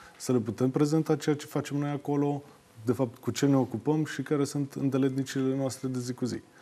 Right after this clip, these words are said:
Și, bineînțeles, să se simtă bine într-un mediu plăcut. Ați văzut că, a, avem crama situată pe un deal și avem o priveliște extraordinară și, în același timp, putem să le oferim niște vinuri foarte bune.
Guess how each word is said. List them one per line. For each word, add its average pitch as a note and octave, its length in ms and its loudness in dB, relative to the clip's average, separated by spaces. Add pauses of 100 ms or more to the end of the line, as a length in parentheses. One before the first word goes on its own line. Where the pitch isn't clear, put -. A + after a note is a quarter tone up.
(460)
Și, - 280 -2
bineînțeles, D#3 680 4
să C3 680 -2 (360)
se - 240 -6
simtă B2+ 300 -2
bine C3 220 2
într-un A#2+ 320 -2
mediu A#2 220 0
plăcut. A#2 400 -4
Ați A2+ 140 -2
văzut A#2+ 320 0
că, A2+ 440 -4 (640)
a, G#2+ 460 -6
avem A2 260 0
crama A2+ 400 -2
situată A2+ 440 -2
pe - 140 -8
un G#2+ 200 -2
deal B2+ 300 2
și - 220 -6
avem A2 320 0
o G#2+ 40 -2
priveliște G#2+ 520 -4
extraordinară A#2+ 920 -2 (420)
și, - 60 -10
în B2 60 0
același A#2 340 0
timp, A#2+ 160 -4
putem A2+ 200 -4
să A2 120 -6
le A2 60 -2
oferim G#2+ 280 -4
niște G#2 240 -4
vinuri G2+ 340 -4
foarte F#2+ 240 -10
bune. - 260 -14